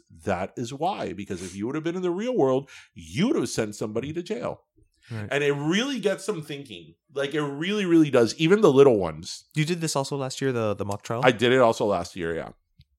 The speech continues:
Speaker 1: And they, they really get into it. The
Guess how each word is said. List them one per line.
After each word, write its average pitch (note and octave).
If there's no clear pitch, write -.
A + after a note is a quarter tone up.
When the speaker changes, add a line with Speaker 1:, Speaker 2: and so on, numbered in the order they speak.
Speaker 1:
And B2+
they, A#2+
they A2+
really A#2
get A2+
into A2
it. E2+
The -